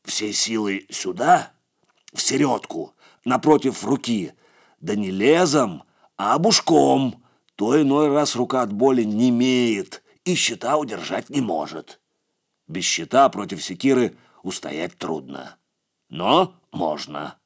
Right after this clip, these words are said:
Ты быстрый, шустрый. Ты сможешь, если умеючи. Лови!»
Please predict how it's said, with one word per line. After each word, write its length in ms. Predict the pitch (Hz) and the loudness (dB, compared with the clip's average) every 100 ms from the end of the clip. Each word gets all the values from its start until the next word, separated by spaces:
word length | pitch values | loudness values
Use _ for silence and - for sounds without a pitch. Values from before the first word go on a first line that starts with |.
| _ _ _ _ _ _ _ | _ _ _ _ _ _ _
Ты 460 | 139 165 131 104 - _ _ | 4 4 4 0 -2 _ _
быстрый, 580 | 98 127 131 113 101 87 | 0 2 2 -2 -4 -4
шустрый. 640 | - 123 - 76 64 - _ _ _ _ _ _ | 0 0 0 -8 -14 -18 _ _ _ _ _ _
Ты 180 | 143 165 | 2 4
сможешь, 640 | - 123 120 113 117 - - | 4 4 4 2 0 -2 0
если 280 | 120 - 101 | 0 0 -2
умеючи. 640 | 104 87 80 - 71 - _ _ _ _ _ _ _ | -4 -6 -8 -10 -10 -14 _ _ _ _ _ _ _
Лови!» 420 | - 170 196 101 | 2 6 6 4